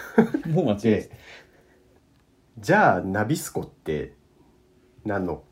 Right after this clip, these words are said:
Speaker 1: 会社でしょう？
Speaker 2: ナビスコ？ナビスコはさ、
Speaker 1: 何を作ってる会社でしょう？うん。
Speaker 2: ナビスコはあれじゃない？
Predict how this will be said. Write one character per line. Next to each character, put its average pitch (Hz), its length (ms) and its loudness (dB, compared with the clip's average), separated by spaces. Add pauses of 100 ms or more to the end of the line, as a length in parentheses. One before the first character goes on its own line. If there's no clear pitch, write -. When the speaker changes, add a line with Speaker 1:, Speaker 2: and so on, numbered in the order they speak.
Speaker 1:
会 76 200 -8
社 - 180 -12
で 76 140 -8
し - 140 -16
ょ 69 160 -14 (320)
う？ 151 40 -6
Speaker 2:
ナ 170 120 2
ビ 320 180 2
ス - 140 -8
コ？ 110 240 0 (260)
ナ 147 120 0
ビ 277 180 2
ス - 80 -4
コ 226 60 4
は 226 40 4
さ、 165 60 6
Speaker 1:
何 127 80 6
を 107 80 4
作 107 240 0
っ - 100 -2
て 95 120 2
る 90 100 -2
会 92 220 0
社 90 160 -4
で 82 100 -6
し - 140 -10
ょ - 120 -10 (320)
う？ - 40 -10
う - 60 -8
ん。 - 80 -12 (1120)
Speaker 2:
ナ 151 80 -6
ビ 262 120 2
ス 302 100 -8
コ 131 140 0
は 104 60 6
あ 101 40 2
れ 101 80 0
じ 104 80 -2
ゃ 104 40 -4
な 107 80 -4
い？ 151 80 -8